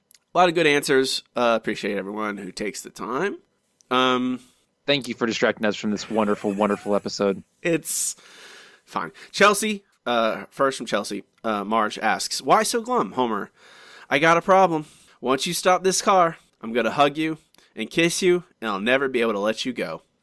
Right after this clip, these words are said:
Speaker 1: And I never have. Very sweet. Uh, from Chris, "It's easily Homer's postcard to Marge.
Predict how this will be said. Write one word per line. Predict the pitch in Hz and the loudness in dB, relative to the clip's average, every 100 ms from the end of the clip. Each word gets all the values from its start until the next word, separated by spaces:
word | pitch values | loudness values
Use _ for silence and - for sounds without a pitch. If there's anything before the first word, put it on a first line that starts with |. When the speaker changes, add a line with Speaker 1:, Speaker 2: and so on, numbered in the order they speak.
| _ | _
Speaker 1:
And | - 92 | -14 -12
I | 85 | -10
never | 87 101 110 | -8 -6 -6
have. | 98 58 64 - _ _ _ _ | -6 -10 -12 -20 _ _ _ _
Very | - 107 | -16 -10
sweet. | - - 69 - _ _ _ _ - | -10 -10 -14 -20 _ _ _ _ -8
Uh, | 110 117 | 0 0
from | 110 110 | 0 -4
Chris, | 107 143 139 - - - - - - _ | 0 2 4 2 -6 -16 -20 -20 -20 _
"It's | 143 135 - | 0 0 2
easily | 240 196 180 | 2 6 6
Homer's | 175 165 156 | 4 2 0
postcard | - 147 - 127 117 | 0 0 2 0 0
to | |
Marge. | 123 127 127 - | 0 2 2 -2